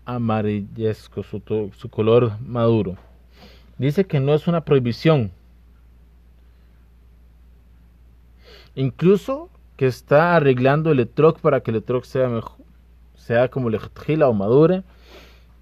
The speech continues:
dado que el etrog no está en el árbol, pero aún así sí estaría prohibido porque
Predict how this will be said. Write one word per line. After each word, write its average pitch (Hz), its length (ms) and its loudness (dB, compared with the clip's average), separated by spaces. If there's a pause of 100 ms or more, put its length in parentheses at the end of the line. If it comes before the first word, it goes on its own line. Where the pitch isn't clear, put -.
(800)
dado 151 280 8
que 202 100 4
el 196 60 8
etrog 190 500 2
no 143 420 4
está 185 400 0
en 147 80 0
el 139 140 2
árbol, 98 380 4 (440)
pero 185 480 8 (840)
aún 110 280 0
así 160 320 0
sí 117 280 -4
estaría 117 420 -4
prohibido 147 680 2 (120)
porque 165 500 2